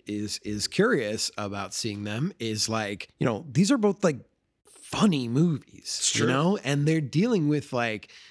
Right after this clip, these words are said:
Speaker 1: serious ideas and serious subject matter. But the way they dance across all of that stuff, the real, like, humanity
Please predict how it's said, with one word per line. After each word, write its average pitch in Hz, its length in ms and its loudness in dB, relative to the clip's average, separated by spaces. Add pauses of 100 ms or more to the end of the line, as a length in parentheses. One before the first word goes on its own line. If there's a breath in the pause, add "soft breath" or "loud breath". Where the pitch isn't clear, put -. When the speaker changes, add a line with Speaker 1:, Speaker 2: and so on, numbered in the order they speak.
(180 loud breath)
Speaker 1:
serious 160 680 2
ideas 127 720 0
and 113 140 -4
serious 110 340 -4
subject 190 340 -2
matter. 117 420 0 (360 loud breath)
But 135 340 0 (100)
the 120 200 2
way 160 320 2
they 190 180 4
dance 135 680 0 (120)
across 143 1040 0
all 104 240 -2
of 104 80 -6
that 98 240 -6
stuff, 98 580 -6 (420 loud breath)
the 131 80 -2
real, 160 360 4
like, 135 180 -4
humanity 120 960 -2